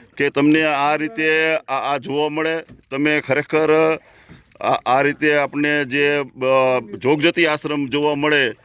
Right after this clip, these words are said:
એ ખરેખર આપણા બધાના માટે એક ભાગ્યની વાત છે કે ખરેખર ચો-, જે આ આખો ડેમ ભરેલો છે. શું?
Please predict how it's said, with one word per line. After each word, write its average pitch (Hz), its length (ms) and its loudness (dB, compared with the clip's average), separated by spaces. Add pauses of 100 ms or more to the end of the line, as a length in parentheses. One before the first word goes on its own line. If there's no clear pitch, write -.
(340)
એ 131 100 -8
ખરેખર 143 460 -4 (320)
આપણા 139 280 0
બધાના 139 380 2
માટે 151 280 0 (120)
એક 147 140 -2 (340)
ભાગ્યની 135 560 0
વાત 151 220 0
છે 151 240 2
કે 143 160 -2
ખરેખર 143 480 0
ચો-, 123 300 -6 (540)
જે 131 260 2
આ 143 440 0
આખો 156 240 -6
ડેમ 151 320 -2
ભરેલો 143 380 0
છે. 98 320 -6 (240)
શું? 113 300 -6